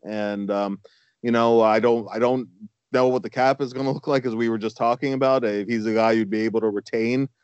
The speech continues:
beyond the season because he is unrestricted over the summer, but you, but whether it's Justin Braun or a similar kind of a player, you know,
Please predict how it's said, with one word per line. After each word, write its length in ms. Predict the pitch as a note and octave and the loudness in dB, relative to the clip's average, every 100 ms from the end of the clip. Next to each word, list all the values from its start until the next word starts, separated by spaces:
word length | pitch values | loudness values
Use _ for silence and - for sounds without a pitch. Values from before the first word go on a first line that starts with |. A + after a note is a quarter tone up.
| _ _ | _ _
beyond 320 | A#2+ A#2+ B2+ | 2 4 2
the 60 | B2 | 0
season 400 | C3+ C3 C3 A#2+ | 0 0 0 -2
because 320 | A2 G#2+ G2+ | 0 -2 0
he 100 | A2+ | 0
is 140 | A2 | 2
unrestricted 640 | A#2 A#2 A#2 - B2 C3 A#2 | 0 0 -4 -2 -2 2 2
over 160 | A2 | 2
the 80 | G2+ | -2
summer, 400 | - A2 C3 D3 - _ _ _ _ - | -4 -2 0 -2 -6 _ _ _ _ 0
but 160 | A2+ | 0
you, 260 | A2+ A#2 G#2 _ _ _ _ _ | 2 -2 -2 _ _ _ _ _
but 200 | C3+ B2 | 0 2
whether 560 | A2+ G#2+ A2+ B2+ B2+ B2+ | 0 -8 0 2 4 0
it's 180 | G#2 | -2
Justin 420 | - C#3+ C#3 C3+ B2 | -2 0 0 -4 0
Braun 320 | B2 C3 B2+ | 2 2 0
or 120 | A2+ | -4
a 40 | |
similar 480 | G#2 - F3+ G3 C#3+ | -8 -4 -2 2 2
kind 240 | A#2 A#2+ A2+ | 2 0 0
of 80 | |
a 60 | G#2+ | -4
player, 500 | F#2+ A2+ G#2+ A2+ A#2 - _ _ _ | -6 -2 0 0 -2 -8 _ _ _
you 100 | A#2+ | -4
know, 280 | A#2 A2 G#2 | 0 0 0